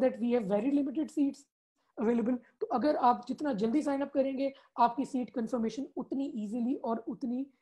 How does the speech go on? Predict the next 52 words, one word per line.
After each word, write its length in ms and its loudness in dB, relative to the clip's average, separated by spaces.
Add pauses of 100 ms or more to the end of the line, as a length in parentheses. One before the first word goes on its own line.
(160)
expedite 600 -2 (520)
हो 220 -2
जाएगी। 360 -2 (360)
अगर 240 4 (100)
आप 300 6
late 260 0
ज्वाइन 200 2
करेंगे 320 -2
तो 120 -2
we 120 -4
cannot 360 -2
be 80 -6
sure 260 -2
of 100 -4
the 60 -6
seat 240 -6
availability, 600 -2 (500)
ठीक 120 0
है, 160 0
and 240 -2
we 100 0
may 200 0
have 160 0
to 100 -4
refund 320 0
you 100 -2
back। 140 0
हमारे 180 -2
साथ 140 -4
पहले 200 -2
भी 120 2
ऐसे 180 -2
हुआ 180 2
है 60 -2 (360)
कि 100 0
हम 180 -2
लोगों 180 0
ने 160 -2 (280)
जब 120 -6
course 300 -2
launch 220 -4
किया 240 -2
है, 180 0 (360)
हमारा 380 2 (340)
course 280 0
जो 80 0
है 80 0
वो 160 4
वन 220 -2
फिफ्टी 400 -6
तक, 240 -8
टू 120 0